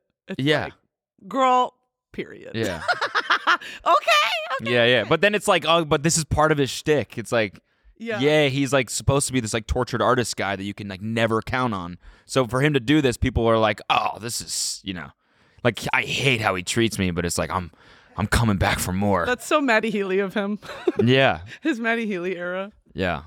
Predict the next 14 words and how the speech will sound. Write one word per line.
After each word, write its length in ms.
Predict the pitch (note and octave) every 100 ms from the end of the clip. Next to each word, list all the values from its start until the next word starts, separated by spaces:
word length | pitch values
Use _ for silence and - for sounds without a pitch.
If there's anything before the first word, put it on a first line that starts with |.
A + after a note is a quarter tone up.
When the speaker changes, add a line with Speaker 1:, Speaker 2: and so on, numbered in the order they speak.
| G#2+
Speaker 2:
By 160 | G#2+ A#2
the 80 |
way, 100 | G#2+ G2
I 80 |
don't 120 | B2 A2
know 180 | G2 E2+
if 80 | E2+
any 220 | G2+ G2
of 60 | F2
these 160 | E2+
observations 640 | D#2 D2+ E2 D#2 D2+ D2+ D2+
are 80 | D#2
even 220 | D#2+ D2+
remotely, 640 | D2+ D#2 C#2+ D2+ D2 C#2+